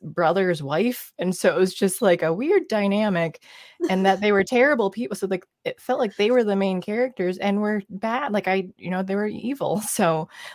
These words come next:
Speaker 1: like, she was the worst one because she's just willingly, like, "I'm human, and I'm just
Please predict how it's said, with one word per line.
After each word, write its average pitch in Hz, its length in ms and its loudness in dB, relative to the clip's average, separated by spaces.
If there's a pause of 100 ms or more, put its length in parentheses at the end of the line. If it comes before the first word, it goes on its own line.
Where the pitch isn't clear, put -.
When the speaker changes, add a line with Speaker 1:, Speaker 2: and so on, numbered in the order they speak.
Speaker 1:
like, 196 100 0
she 262 280 0
was 180 240 0
the 190 160 -2
worst 240 360 0
one 160 200 2
because 170 220 -4
she's 254 260 -4
just 190 320 0 (260)
willingly, 208 800 4
like, 165 220 -2
"I'm 247 200 -2
human, 240 600 -2 (260)
and 156 160 -2
I'm 247 300 2
just 262 240 -8